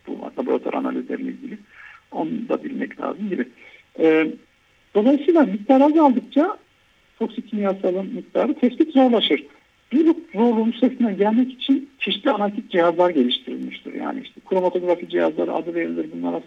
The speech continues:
spektroskopik cihazlar denilir. Bunlar çok, bazılarının fiyatı gerçekten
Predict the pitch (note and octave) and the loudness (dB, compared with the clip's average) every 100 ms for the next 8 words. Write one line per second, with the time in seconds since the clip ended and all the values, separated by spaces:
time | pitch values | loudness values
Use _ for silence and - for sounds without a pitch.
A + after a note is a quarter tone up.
0 | - E3+ - F3 - - - - E3+ E3 | -6 -6 -4 -6 -6 -10 -12 -8 -2 -2
1 | E3+ E3 E3+ F3 F3 - E3+ F3 - F#3 | -2 -4 -4 -4 -4 -6 -8 -10 -8 -14
2 | - _ _ _ _ - D#3+ E3 F3+ - | -14 _ _ _ _ -2 -2 0 -2 -4
3 | - - F3 F3 D3+ E3 F3 - - | -8 -8 -6 -6 -2 -4 -4 -8 -8